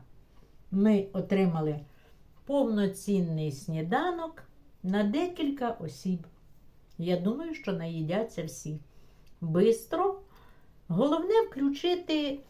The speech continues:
фантазію і бажання. А вам на цю хвилину дуже велике дякую за те, що додивились до кінця. Підписуйтеся, хто не підписаний.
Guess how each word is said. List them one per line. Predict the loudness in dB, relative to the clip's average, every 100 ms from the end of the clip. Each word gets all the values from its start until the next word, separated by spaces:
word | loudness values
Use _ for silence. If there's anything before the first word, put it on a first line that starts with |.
| -20 -20 -18 -2
фантазію | 2 2 4 4 4 4 2 0 -2 -6
і | -4
бажання. | -4 -4 0 2 4 4 0 -8 -20 -20 -20 -20 -20 -20 -20 -20 -20 -20 -20 -20 -20 -20 -20 -20 -20 -20 -20 -20 -20 -20 -20 -20 -6
А | -2
вам | 0 0 0
на | -2
цю | -4 -10
хвилину | -4 -2 0 -2 -4 -10 -16 -20 -20 -20 -14 -8
дуже | -2 2 2 2
велике | 0 -2 -2 -2
дякую | 0 0 -2 -4 -2 -2 -6 -16 -20 -20 -20 -20 -20 -20 -20 -16 -10
за | -6 -4
те, | -2 -2 -2 -6
що | -20 -14 -6 -4
додивились | -4 -2 -2 -2 -2
до | -4
кінця. | -4 -4 0 2 0 -2 -16 -20 -20 -20 -20 -20 -20 -20 -20 -20 -20 -20 -20 -20 -20 -20 -12
Підписуйтеся, | -8 -6 -2 -4 -4 -8 -8 -6 -8
хто | -6
не | -4 -4
підписаний. | -4 -2 0 0 2 2 2 0